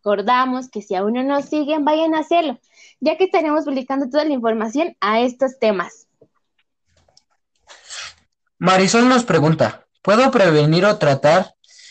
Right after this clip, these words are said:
Speaker 2: en covid usando aerosoles, toallitas o líquidos desinfectantes en mi piel?" No, los desinfectantes no deben usarse en la piel humana o animal.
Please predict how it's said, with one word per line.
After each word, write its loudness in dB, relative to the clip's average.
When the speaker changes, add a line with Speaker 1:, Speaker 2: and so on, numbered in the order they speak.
Speaker 2:
en 2
covid 2
usando 2
aerosoles, 2
toallitas 0
o -2
líquidos 0
desinfectantes 0
en 2
mi 2
piel?" 0
No, 0
los 2
desinfectantes 0
no 4
deben 2
usarse 0
en 0
la 0
piel 2
humana 2
o 4
animal. 0